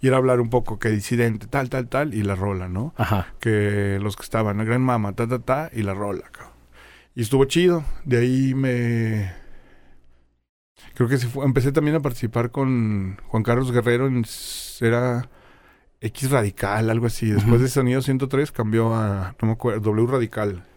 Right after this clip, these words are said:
Speaker 2: Ujú. Un ratito, ¿no?
Speaker 1: Ajá, un
Speaker 2: Como,
Speaker 1: ratito,
Speaker 2: como
Speaker 1: sí.
Speaker 2: poco tiempo, bueno,
Speaker 1: Y
Speaker 2: tal vez años, pero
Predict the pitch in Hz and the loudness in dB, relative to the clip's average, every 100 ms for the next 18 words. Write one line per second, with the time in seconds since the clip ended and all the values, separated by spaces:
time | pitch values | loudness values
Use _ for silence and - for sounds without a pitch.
0 | - - 104 107 - - 127 165 151 165 | -8 0 2 2 -2 2 4 4 4 2
1 | 143 127 113 113 110 104 - 117 127 123 | 4 6 6 4 2 -4 0 4 4 2
2 | 120 110 104 117 107 - 143 143 127 113 | 0 -2 2 4 4 4 4 2 2 2
3 | 135 120 104 - - 131 131 139 131 120 | 4 2 0 -4 0 2 2 2 0 0
4 | 110 104 | -2 -2